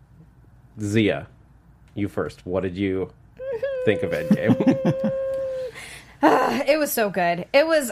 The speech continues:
Speaker 2: I mean, I laughed throughout the entire movie. I cried throughout the entire movie. Um, in case you missed part one, I said the same thing, but it's just they,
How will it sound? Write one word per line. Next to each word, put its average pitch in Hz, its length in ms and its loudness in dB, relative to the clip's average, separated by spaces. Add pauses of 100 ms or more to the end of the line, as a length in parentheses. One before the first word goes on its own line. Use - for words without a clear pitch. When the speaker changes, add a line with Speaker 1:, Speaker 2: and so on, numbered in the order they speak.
Speaker 2:
I 240 100 4
mean, 262 400 0
I 240 160 4
laughed 214 320 2
throughout 233 220 0
the 233 80 0
entire 226 260 0
movie. 220 240 0
I 185 80 2
cried 185 300 -2
throughout 208 200 4
the 208 100 0
entire 208 280 2
movie. 208 400 2 (240)
Um, 214 220 4
in 196 80 -8
case 247 200 0
you 254 60 -2
missed 247 220 -2
part 220 240 2
one, 220 180 2
I 202 180 -2 (120)
said 202 220 -2
the 185 60 -6
same 190 240 -2
thing, 196 240 0
but 170 120 0
it's 214 120 0
just 226 200 -4
they, 226 280 4